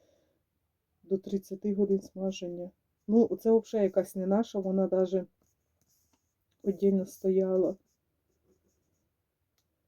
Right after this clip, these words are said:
А що таке з харчовою добавкою? Хотіла подивитися, чия вона.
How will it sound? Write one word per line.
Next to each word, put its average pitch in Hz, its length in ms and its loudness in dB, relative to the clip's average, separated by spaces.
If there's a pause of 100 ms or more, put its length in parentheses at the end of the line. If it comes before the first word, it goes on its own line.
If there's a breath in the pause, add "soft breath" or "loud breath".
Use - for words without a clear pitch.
(500)
А 190 60 -20
що - 160 -10
таке 202 260 -2
з 196 80 -8
харчовою 190 540 0
добавкою? 185 720 -4 (2250)
Хотіла 196 320 0
подивитися, 190 540 -2
чия 185 320 -8
вона. 185 440 -6